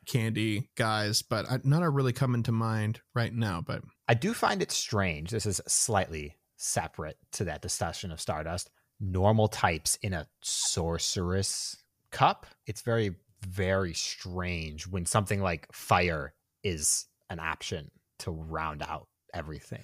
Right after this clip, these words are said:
Speaker 1: Yeah, I think it's to allow in things that have normal type as one of their types.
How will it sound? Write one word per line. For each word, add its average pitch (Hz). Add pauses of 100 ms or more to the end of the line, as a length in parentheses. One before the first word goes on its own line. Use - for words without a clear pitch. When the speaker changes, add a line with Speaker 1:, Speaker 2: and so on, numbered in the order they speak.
(160)
Speaker 1:
Yeah, 185
I 151
think 254
it's -
to 196
allow 160
in 147
things 151
that 131
have 143
normal 139
type 143
as 135
one 120
of 143
their 151
types. 175